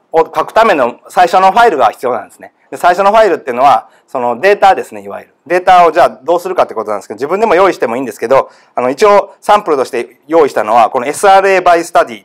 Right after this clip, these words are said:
というドットテキストっていうファイルです。これは、このサイトの、あの、講習会のテキストの、この、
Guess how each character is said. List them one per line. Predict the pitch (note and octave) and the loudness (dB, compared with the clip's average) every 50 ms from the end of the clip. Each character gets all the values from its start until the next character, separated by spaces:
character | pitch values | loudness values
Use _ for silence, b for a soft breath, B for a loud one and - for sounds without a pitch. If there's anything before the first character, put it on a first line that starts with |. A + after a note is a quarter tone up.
| _ _ | _ _
と | - G#2 | -16 -16
い | G2 | -12
う | G2 | -10
ド | A#2+ | -10
ッ | B2+ | -10
ト | - A#2+ A#2 | -10 -10 -10
テ | - C#3+ | -10 -12
キ | C#3 | -12
ス | - | -14
ト | - G2 | -18 -18
っ | |
て | - _ - | -16 _ -18
い | - | -8
う | |
フ | - B2+ | -4 -4
ァ | A2 | -4
イ | F2+ | -4
ル | E2+ | -6
で | F2 - | -14 -20
す。 | - - b b b b b b b | -20 -20 b b b b b b b
こ | - F#3 | 0 2
れ | F3+ F#3 | 4 6
は、 | G3 G3+ E3+ - - - _ _ _ _ _ _ _ _ _ _ _ _ _ _ _ _ _ _ _ _ _ _ _ _ _ _ _ _ _ _ _ _ _ _ _ _ _ _ _ | 6 6 4 2 0 -4 _ _ _ _ _ _ _ _ _ _ _ _ _ _ _ _ _ _ _ _ _ _ _ _ _ _ _ _ _ _ _ _ _ _ _ _ _ _ _
こ | - F3 | 0 2
の | F3+ F3 E3+ | 2 4 2
サ | E3 - F3 F3 | 2 2 0 0
イ | E3+ F3 | 0 0
ト | F3+ E3+ | 0 2
の、 | F3+ F3+ D#3 A#2 G#2 - - _ _ _ _ | 2 2 2 2 0 -4 -10 _ _ _ _
あ | - B2+ | -6 -4
の、 | A#2 A2+ A2 A2 G#2+ G#2+ G2+ G2 - B B B B B _ _ _ _ _ _ _ _ _ | -2 -2 -2 -2 -2 -2 -4 -6 -8 B B B B B _ _ _ _ _ _ _ _ _
講 | - F3+ | -2 0
習 | E3+ F#3 F#3 | 0 0 0
会 | F3+ E3+ E3 | 0 2 2
の | E3 D#3+ D#3+ | 2 0 -2
テ | D#3 F3 F3+ | -2 -4 -6
キ | F3 | -6
ス | - - | -8 -8
ト | - A2 A2 | -8 -4 -2
の、 | B2+ C#3 B2 G2+ - _ _ _ _ _ _ _ _ _ _ _ _ _ _ _ _ _ _ _ _ _ _ _ _ _ _ _ _ _ _ | 0 0 0 -2 -4 _ _ _ _ _ _ _ _ _ _ _ _ _ _ _ _ _ _ _ _ _ _ _ _ _ _ _ _ _ _
こ | _ - C3+ | _ -6 -2
の、 | C#3 C#3 C3+ C3+ - - | 0 0 0 0 -2 -6